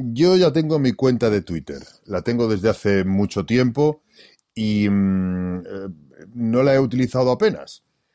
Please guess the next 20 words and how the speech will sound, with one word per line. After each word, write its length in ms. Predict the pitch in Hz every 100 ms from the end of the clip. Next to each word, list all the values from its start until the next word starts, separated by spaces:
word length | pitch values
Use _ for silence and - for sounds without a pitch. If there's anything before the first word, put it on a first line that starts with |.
| _ _ _
Porque 180 | - 104
es 80 | 135
que 100 | 151
no 120 | 160
sé 340 | - 196 151 -
qué 100 | 101
uti-, 200 | 90 95
no 180 | 110 131
sé 120 | 170
cómo 200 | 165 147
utilizarla 520 | 127 139 131 175 123
y 40 |
me 100 | 135
da 80 | 190
la 80 | 196
sensación 380 | 165 156 170 160
de 140 | 139
que 80 | 107
como 320 | - 110 104
yo 320 | 98 147 165